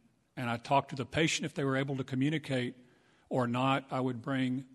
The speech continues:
the proxy, the son, the daughter, the brother, the spouse to the bedside. Let me tell you what happened one night as an example. I brought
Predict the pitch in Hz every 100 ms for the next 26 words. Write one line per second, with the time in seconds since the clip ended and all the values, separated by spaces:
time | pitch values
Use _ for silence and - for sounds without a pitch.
0 | _ - 127 - 127 123 - 131 117 -
1 | - 135 - _ _ - - 143 135 139
2 | 131 127 123 127 127 120 120 127 131 127
3 | 123 131 - 143 - - 123 113 117 -
4 | - 113 113 104 - 131 110 - _ _
5 | - - - _ - 147 - 147 131 131
6 | 120 127 127 127 127 123 120 110 107 -
7 | 117 113 110 110 110 110 120 127 _ _
8 | _ _ - 123 143 139 139 -